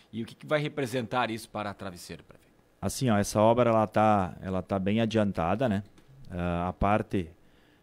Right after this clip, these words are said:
Speaker 2: de Travesseiro, que na realidade é cinco ponto nove. Pouquinha coisa pra seis quilômetros, né? Mais ou menos cinquenta por cento é dentro da área de domínio de Travesseiro e cinquenta por cento de Arroio do Meio. A parte de Travesseiro tá noventa por cento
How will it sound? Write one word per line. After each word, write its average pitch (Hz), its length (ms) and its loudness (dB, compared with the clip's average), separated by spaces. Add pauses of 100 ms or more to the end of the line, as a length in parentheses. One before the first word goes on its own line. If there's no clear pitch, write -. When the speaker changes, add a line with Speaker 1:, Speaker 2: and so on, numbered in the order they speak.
Speaker 2:
de 104 160 2
Travesseiro, 110 640 2
que 107 80 -2
na 120 60 2
realidade 131 400 4
é 147 100 8
cinco 185 540 -2
ponto 151 340 0
nove. 113 340 2 (600)
Pouquinha 143 380 -2
coisa 127 260 2
pra 123 140 0
seis 117 260 -2
quilômetros, 92 540 -2
né? 80 160 -10 (560)
Mais 120 240 2
ou 131 60 0
menos 135 180 2
cinquenta 131 420 0
por 123 180 2
cento 113 300 0
é 104 60 2
dentro 101 240 0
da 98 120 2
área 95 320 0 (800)
de 98 80 -2
domínio 110 340 2
de 117 120 2
Travesseiro 151 580 2 (180)
e 175 60 -8
cinquenta 147 420 -6
por 147 140 -2
cento 131 300 -2
de 127 80 2
Arroio 127 160 2
do 131 100 -4
Meio. 90 300 -2 (340)
A 113 100 -2
parte 160 360 4
de 170 80 4
Travesseiro 156 500 4
tá 160 160 4
noventa 156 640 2 (160)
por 127 140 -2
cento 131 380 -4